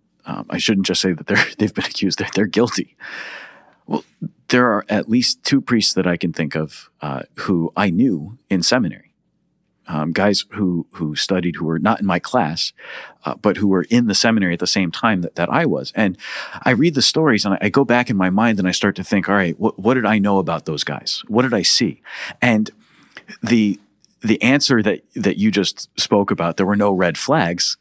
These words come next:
kind of keeps coming to mind. I, I, I couldn't have identified this as a red flag, but now reading the story, hearing with the details of things that they did and,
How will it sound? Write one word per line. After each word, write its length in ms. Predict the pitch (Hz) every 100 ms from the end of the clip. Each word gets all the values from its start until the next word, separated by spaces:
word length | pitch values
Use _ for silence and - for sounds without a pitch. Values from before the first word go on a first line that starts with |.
| -
kind 160 | 117
of 100 | 110
keeps 220 | - 123
coming 260 | - 113 104
to 100 | 92 95
mind. 300 | 135 95 - -
I, 140 | - - _ _ _ -
I, 80 | 69 -
I 80 | 95
couldn't 300 | - 156 147
have 180 | 98 104
identified 560 | 95 110 110 - 90
this 180 | 101 -
as 80 | 95
a 80 | 87
red 320 | 82 90 82
flag, 380 | - 110 98 82 -
but 320 | 131 101 - - - -
now 420 | - 110 135 123 98
reading 420 | 101 139 135 120
the 80 | 101
story, 520 | - 107 85 - _ _ - -
hearing 560 | - 123 131 131 120 -
with 180 | 107
the 100 | 95
details 560 | 98 113 - 110 98 95
of 120 | 92
things 300 | - 104 107
that 140 | 95 85
they 120 | 85
did 360 | 95 98 98
and, 120 | 82